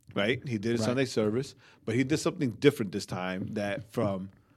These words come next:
Speaker 1: what we have seen and researched
Speaker 2: And heard,
Speaker 1: he,
Speaker 2: right.
Speaker 1: he had, and heard, he had not done before, which is he not only sang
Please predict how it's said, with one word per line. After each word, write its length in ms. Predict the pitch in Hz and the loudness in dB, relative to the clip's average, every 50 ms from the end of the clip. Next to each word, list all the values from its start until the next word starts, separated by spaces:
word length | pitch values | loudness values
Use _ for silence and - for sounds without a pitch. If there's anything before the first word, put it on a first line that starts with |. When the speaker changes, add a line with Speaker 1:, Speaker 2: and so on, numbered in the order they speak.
| _ - - - _ - - - - | _ -20 -20 -20 _ -20 -20 -10 -4
Speaker 1:
what 320 | 104 110 110 117 123 - | -2 0 0 0 -2 -4
we 260 | 131 110 110 135 139 | -6 -2 2 2 4
have 140 | 123 117 101 | 4 2 2
seen 360 | - - - - 147 147 147 135 | 0 -2 0 2 4 4 4 4
and 140 | 123 117 | 2 2
researched 580 | 123 160 160 120 - 110 104 98 95 - - - - - - - | 2 2 2 2 0 -2 -2 -2 -4 -6 -8 -8 -10 -12 -6 2
Speaker 2:
And 140 | - 123 120 | 6 6 10
heard, 160 | 110 120 113 - | 10 10 10 10
Speaker 1:
he, 60 | - | 10
Speaker 2:
right. 200 | 107 110 95 82 | 6 4 4 2
Speaker 1:
he 200 | - - 135 123 | 2 2 2 4
had, 260 | 110 123 123 123 120 120 | 4 4 4 4 4 4
and 240 | - - 147 143 131 | 4 6 6 6 8
heard, 300 | 135 147 143 123 110 98 | 10 10 10 10 10 8
he 140 | 113 123 120 | 4 4 6
had 220 | 120 117 113 104 | 6 4 4 2
not 300 | 110 117 113 110 104 92 | 0 0 0 0 -2 -2
done 200 | 90 127 131 131 | -2 0 0 0
before, 460 | 113 101 90 - 101 95 90 87 80 - _ _ _ - - - _ _ _ | -2 -4 -6 -6 -6 -6 -6 -8 -10 -14 _ _ _ -20 -20 -20 _ _ _
which 300 | - 113 113 110 - - | -2 0 0 0 2 2
is 480 | 117 110 104 101 98 98 95 95 - - | 2 4 4 2 0 0 -2 -4 -8 -4
he 180 | - 113 127 | 2 4 4
not 220 | 127 123 127 127 127 | 6 8 8 8 8
only 220 | 123 120 110 104 95 | 8 6 4 2 0
sang 580 | - - - - 123 120 120 120 120 123 123 | -2 -2 0 0 2 4 4 2 2 0 -2